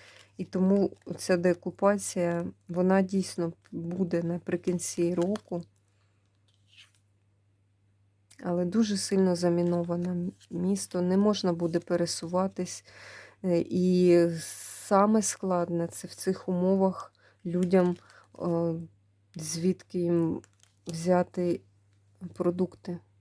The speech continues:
І тут, я так розумію, дається ще людям порада, щоб були, м, готові, щоб були дуже сильно готові,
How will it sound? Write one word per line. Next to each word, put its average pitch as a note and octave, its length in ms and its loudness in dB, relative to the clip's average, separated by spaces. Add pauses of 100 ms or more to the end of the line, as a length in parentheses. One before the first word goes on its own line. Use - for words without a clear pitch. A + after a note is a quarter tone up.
(420)
І E3+ 100 -2
тут, F#3+ 280 -4
я F#3 120 4
так F3+ 220 -4
розумію, F3+ 560 2
дається F3+ 580 0
ще F3 680 0
людям F3 520 -2
порада, F3 500 -2
щоб E3+ 340 -6
були, E3+ 720 -2 (2250)
м, G3 880 -4 (140)
готові, F#3 580 0
щоб F3 220 -6
були F#3 560 2
дуже F#3 340 -2
сильно E3+ 420 -2
готові, E3+ 580 -6